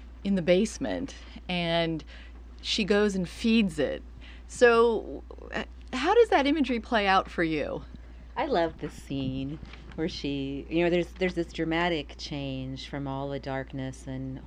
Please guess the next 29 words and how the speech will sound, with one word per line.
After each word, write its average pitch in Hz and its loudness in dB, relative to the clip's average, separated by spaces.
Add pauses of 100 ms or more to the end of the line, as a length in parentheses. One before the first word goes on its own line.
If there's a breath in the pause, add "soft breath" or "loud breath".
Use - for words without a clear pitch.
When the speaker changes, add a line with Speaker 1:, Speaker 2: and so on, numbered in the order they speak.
Speaker 2:
horror, 135 -6 (560 loud breath)
uh, - -8
and 135 -4
then 135 -6
suddenly 135 -6
everything 131 -8
is 131 -8
sweet, 131 -10
and 131 -10
she's 135 -12
wearing 135 -6
her 131 -8
white 135 -8
stocking 127 -8
and 131 -8
stockings 139 -8
and 131 -8
pink 139 -8
dress 131 -2
and 131 -8
everything. 185 -4
<laughs> - 0
You 190 6
know, 165 6
he's 165 0
having 147 -2
his 160 -4
birthday 139 -6
party. 131 -10